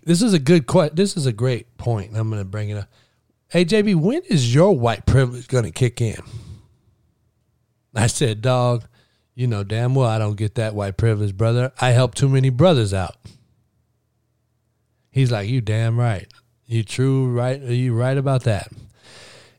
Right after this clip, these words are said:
And this is a prominent, big-time coach, just so we're clear. That's how this business is, man. And I'm not gonna change for nobody.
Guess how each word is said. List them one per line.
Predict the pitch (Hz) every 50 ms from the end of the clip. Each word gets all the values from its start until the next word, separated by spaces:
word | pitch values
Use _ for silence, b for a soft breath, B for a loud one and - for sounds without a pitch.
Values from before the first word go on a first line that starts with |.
| B -
And | 131 139
this | 175 190 - -
is | 170 131 143
a | 135 123
prominent, | - - 110 113 147 156 147 143 139 131 127 123 127 - 143 117 101 95 -
big-time | 127 135 143 127 110 - - 107 117 120 120 113 110 110 110 104
coach, | - - 104 95 - - - - - - - - - -
just | 120 113 - -
so | - 110 104
we're | 98 98 90
clear. | - - 98 - - - - b b b b b b b _ _ _ _ _ _ _ b b b b b b b b b b b b b b b b b _ _ _ _ 110 104
That's | 156 180 208 233 - -
how | 196 208 190 175 170 170
this | 156 151 143 107
business | - 110 127 123 113 110 110 104 95 -
is, | 113 104 90 82 76 -
man. | 85 82 85 85 87 87 B B B B B _ _ -
And | 135 143 143
I'm | 156 185 208
not | 220 202 170
gonna | 131 127 113
change | 104 - 120 120 110 101 -
for | -
nobody. | 110 117 113 104 101 80 - - -